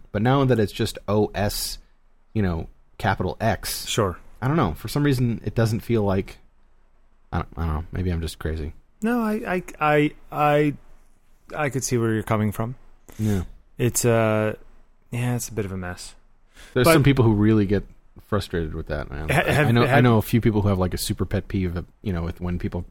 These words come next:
Speaker 1: m-, say O S X.
Speaker 2: I have a pet peeve about that.
Speaker 1: Really?
Speaker 2: Yeah.
Speaker 1: You don't like when people say O S X?
Speaker 2: No, it's O S ten.
Speaker 1: <laughs> Aw, that's so cute. <laughs> I, I mean, I, I personally don't care one way or the other, and I, I used to be a real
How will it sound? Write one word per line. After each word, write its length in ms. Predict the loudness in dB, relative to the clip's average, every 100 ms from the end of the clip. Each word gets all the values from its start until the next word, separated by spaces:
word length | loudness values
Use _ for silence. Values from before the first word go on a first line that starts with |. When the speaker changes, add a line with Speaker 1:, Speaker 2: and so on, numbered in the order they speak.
| -12
Speaker 1:
m-, 100 | -12 -12 _
say 340 | -10 -6 -4 -4
O 120 | -4 -4
S 180 | -6 -6
X. 460 | -6 -6 -8 -8 -10 -16 -20 _ _ -4
Speaker 2:
I 120 | 0
have 120 | 2
a 60 | 0
pet 200 | -4 -6
peeve 200 | -6 -6
about 240 | -6 -8 -8
that. 160 | -10 -12 -18 -20 _
Speaker 1:
Really? 260 | 4 4 2 -6 -20 _ -4
Speaker 2:
Yeah. 200 | -2 -2 -10 -8
Speaker 1:
You 120 | 0 2
don't 120 | 2
like 140 | 2
when 100 | 2
people 160 | 0 -2
say 160 | -2 -2
O 100 | -2
S 120 | -2
X? 320 | -6 -8 -12 -4
Speaker 2:
No, 180 | -2 -2
it's 140 | -4
O 80 | -4
S 80 | -4
ten. 300 | -6 -6 -10 -18 -20 -18
Speaker 1:
<laughs> 760 | -18 -18 -20 -20 -20 -20 -12 -10 -10 -12 -14 -16 -6
Aw, 360 | -4 -4 -8 -10
that's 180 | -12 -10
so 100 | -12 -12
cute. 220 | -16 -18 -8
<laughs> 80 | -4 -2 -2 -2 -2 -2 -4 -6 -4 2
I, 220 | 4 6
I 20 |
mean, 140 | 6
I, 220 | 6 4 4
I 160 | 4 4
personally 460 | 0 -4 -2 -2
don't 200 | -2 -4
care 240 | -2 -2 -2
one 200 | -2 -2
way 100 | 0
or 20 |
the 100 | 0
other, 120 | 0
and 80 | -2
I, 160 | -4 0
I 60 | 4
used 220 | 4 2
to 40 |
be 140 | 0 0
a 80 | 0
real 320 | -2 -2